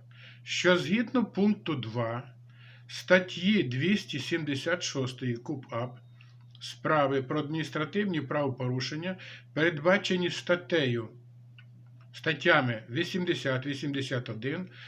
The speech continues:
сто двадцять один риска сто двадцять шість, сто двадцять сім один, сто двадцять дев'ять, частинами першої, другої, третьої і четвертої статті сто тридцятої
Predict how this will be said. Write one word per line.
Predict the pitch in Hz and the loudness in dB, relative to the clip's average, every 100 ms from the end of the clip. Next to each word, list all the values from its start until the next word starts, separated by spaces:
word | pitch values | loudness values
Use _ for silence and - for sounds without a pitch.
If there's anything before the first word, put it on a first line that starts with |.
| - | -18
сто | - 185 175 | -4 4 4
двадцять | 165 156 147 151 | 4 2 -2 -2
один | 139 156 135 135 | 0 0 0 0
риска | 139 131 - | -2 -2 -6
сто | 117 156 | -6 -4
двадцять | 135 123 - 107 - | -2 -2 -4 -8 -6
шість, | 175 185 - - - - | -6 -6 -10 -18 -20 -8
сто | - 180 | 6 6
двадцять | 165 156 160 147 | 6 2 0 -2
сім | 175 156 | 0 2
один, | 139 147 127 | 0 0 -2
сто | - 139 | -2 -2
двадцять | 123 120 - 107 | -2 -4 -6 -10
дев'ять, | 107 139 185 180 - - - | -6 -4 -4 -8 -12 -20 -14
частинами | - 156 - 190 185 175 | -2 -2 0 0 2 2
першої, | - 160 147 127 147 131 | 2 2 2 0 -2 -2
другої, | 123 175 151 143 | 0 2 2 0
третьої | 135 160 135 131 123 | 2 2 2 0 -2
і | |
четвертої | 127 139 156 135 139 127 | -2 -4 -2 -2 -2 -4
статті | - - - 135 113 - - | -4 -8 -4 -6 -6 -12 -14
сто | - - 185 | -10 4 4
тридцятої | 170 147 - 131 113 135 139 | 4 -2 0 -2 -2 -4 -4